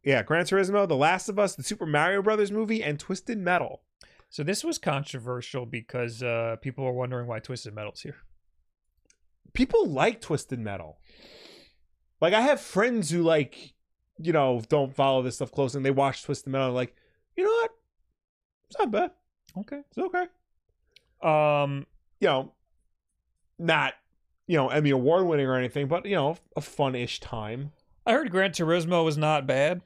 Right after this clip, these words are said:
Speaker 1: I've heard it was awful. <laughs>
Speaker 2: Okay, never mind. Uh, Super Mario Bros. movie was great.
Speaker 1: No, it wasn't. Uh,
Speaker 2: Uh,
Speaker 1: I've heard the Castlevania animes on Netflix are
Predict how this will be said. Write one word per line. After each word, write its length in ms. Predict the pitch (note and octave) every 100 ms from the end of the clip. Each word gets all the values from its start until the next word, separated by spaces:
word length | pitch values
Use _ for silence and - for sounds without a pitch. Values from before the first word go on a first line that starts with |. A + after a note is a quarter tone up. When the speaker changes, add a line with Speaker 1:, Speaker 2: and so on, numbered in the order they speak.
| -
Speaker 1:
I've 180 | G3 A3+
heard 200 | A#3 F3
it 100 | D3
was 240 | C3 A2 -
awful. 420 | F3+ F3 B2+ F#2 -
<laughs> 40 |
Speaker 2:
Okay, 420 | F3+ B3+ - C#4+ -
never 280 | F#3+ D#3 F#3+
mind. 240 | G3+ B3 D#4 - - -
Uh, 180 | E3 E3+
Super 220 | E3+ F4+
Mario 140 | C4+ A3
Bros. 180 | F3+ D#3
movie 220 | D3+ C#3+
was 120 | B2
great. 360 | A#2 A#2+ A#2+ - _ -
Speaker 1:
No, 160 | C#3
it 40 | G2+
wasn't. 220 | A2 G#2+ - _
Uh, 20 | D#3+
Speaker 2:
Uh, 600 | D3 C#3+ C#3 C3 B2+ B2+ _ _ -
Speaker 1:
I've 180 | G3 G3+
heard 200 | A3 C4
the 60 | D4
Castlevania 640 | - G3+ G3 F3+ F#3 F#3+ F3+ F3+
animes 300 | F3+ F#3+ F3+
on 120 | C#3
Netflix 320 | C#3+ F#3 D#3 -
are 320 | C#3 C3